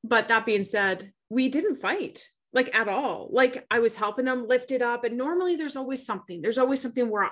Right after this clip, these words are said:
I don't agree with what he's doing and he, he's not reading instructions. So this time I said to him, "Listen,"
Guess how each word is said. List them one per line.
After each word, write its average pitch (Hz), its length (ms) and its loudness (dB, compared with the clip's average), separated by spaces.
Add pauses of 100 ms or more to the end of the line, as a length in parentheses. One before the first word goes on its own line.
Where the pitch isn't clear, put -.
I 208 160 2
don't 277 220 4
agree 277 340 -2
with 254 220 -4
what 196 160 -4
he's 226 320 -8
doing 269 400 6
and 185 120 -6
he, 220 360 -10
he's 233 200 -6
not 190 200 -6
reading 196 260 -4
instructions. 277 600 -4
So 220 100 0
this 285 180 -2
time 311 220 -4
I - 20 -2
said - 220 -8
to 175 60 -12
him, 156 100 -12
"Listen," 208 240 -10